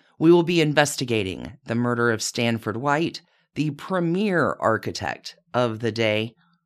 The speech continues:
Stanford was shot in June of nineteen oh six by a man named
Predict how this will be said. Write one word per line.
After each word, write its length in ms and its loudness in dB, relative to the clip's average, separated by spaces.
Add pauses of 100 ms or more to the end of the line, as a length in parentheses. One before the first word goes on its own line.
(240)
Stanford 640 0
was 140 2
shot 560 2
in 160 0
June 300 0
of 120 -2
nineteen 600 -2
oh 160 -2
six 560 -6
by 160 -4
a 100 0
man 240 0
named 360 -2